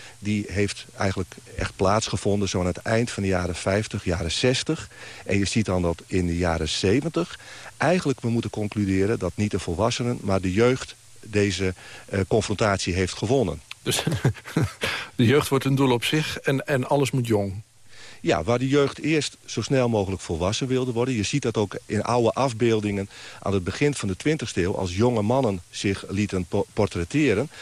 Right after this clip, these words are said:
Speaker 1: dan deden ze er alles aan om er zo oud mogelijk uit te zien. Ze lieten zo snel mogelijk een baard staan. Ze
Speaker 2: Ja.
Speaker 1: gingen driedelig grijs, eh, dragen. En, eh, ze zien er op hun twintigste al uit als mannen van vijfenveertig. Je ziet dat,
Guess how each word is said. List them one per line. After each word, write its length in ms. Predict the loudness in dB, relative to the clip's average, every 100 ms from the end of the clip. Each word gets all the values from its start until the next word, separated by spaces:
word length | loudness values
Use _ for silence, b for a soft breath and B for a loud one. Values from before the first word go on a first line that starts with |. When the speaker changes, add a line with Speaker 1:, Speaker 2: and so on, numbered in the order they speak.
| B
Speaker 1:
dan 140 | -2 2
deden 280 | 4 2
ze 100 | 0
er 120 | 0 0
alles 320 | 2 2 2
aan 180 | 0 -2
om 120 | -2
er 60 | -2
zo 140 | -2 0
oud 260 | 2 2
mogelijk 380 | 2 0 0 -2
uit 200 | 0 -2
te 80 | -4
zien. 200 | -8 -8
Ze 100 | -4
lieten 200 | -4 -4
zo 120 | -6
snel 320 | -2 0 2
mogelijk 340 | 2 2 0 -4
een 100 | 0
baard 300 | 2 0 0
staan. 300 | -2 -2 0
Ze 120 | 0
Speaker 2:
Ja. 80 | 2
Speaker 1:
gingen 240 | 2 0
driedelig 540 | 2 2 4 4 2
grijs, 460 | 0 0 0 0 -2
eh, 80 | -4
dragen. 560 | -2 0 0 -2 -6 -12 B B B B B
En, 360 | 0 2 0
eh, 80 | 0 2 2 0 -2
ze 120 | -4
zien 220 | 0 2
er 100 | 2
op 180 | 0 -2
hun 120 | -4
twintigste 440 | -2 -2 -2 -4 -2
al 140 | 0
uit 160 | 0 0
als 120 | -2
mannen 280 | 0 0 0
van 160 | -2
vijfenveertig. 840 | -2 0 0 -2 -2 -2 -2 -6 -14 B B B
Je 80 | -2
ziet 220 | 0 2
dat, 200 | 2 -2